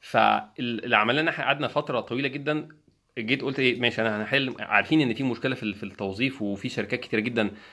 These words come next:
آه، ما بتلاقي، ما بتعرفش تعين بسهولة، وفي ناس كتير جدًا بيدوروا على شغل، فالمشكلة متأكدين إن هي موجودة، تمام؟ وكان في بلايرز اوريدي في الماركت، بس وفي مواقع كتيرة موجودة في المو-، في، في مصر و-، وبره مصر.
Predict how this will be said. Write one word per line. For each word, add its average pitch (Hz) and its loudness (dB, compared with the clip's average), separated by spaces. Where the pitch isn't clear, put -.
آه، 104 4
ما 104 2
بتلاقي، - -4
ما 110 -2
بتعرفش - -2
تعين 117 4
بسهولة، 139 -4
وفي 131 -2
ناس 127 -2
كتير 135 -4
جدًا 120 -2
بيدوروا 117 4
على 110 6
شغل، 139 0
فالمشكلة 117 0
متأكدين 127 0
إن 123 0
هي 127 4
موجودة، 110 -2
تمام؟ 113 -2
وكان 127 0
في 151 0
بلايرز 147 6
اوريدي 127 -2
في 135 -8
الماركت، 123 -2
بس 113 -2
وفي 143 2
مواقع 131 6
كتيرة 160 2
موجودة 131 0
في - -8
المو-، 123 0
في، - -20
في 113 -8
مصر 127 2
و-، 120 0
وبره 110 0
مصر. 104 -4